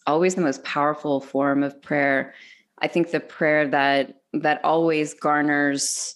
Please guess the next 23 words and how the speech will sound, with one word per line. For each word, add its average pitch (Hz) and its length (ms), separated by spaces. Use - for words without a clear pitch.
interaction 147 1160
and, 135 520
and, 143 460
you 196 160
know, 214 80
I, 180 240
I 165 80
never 160 480
leave 151 260
those 147 220
types - 400
of 147 300
prayers 147 580
not 147 400
feeling 139 840
enormously 139 1000
lifted 170 380
up, 143 420
loved, 151 760
and 139 600
better, 151 340
you 156 140
know, 131 200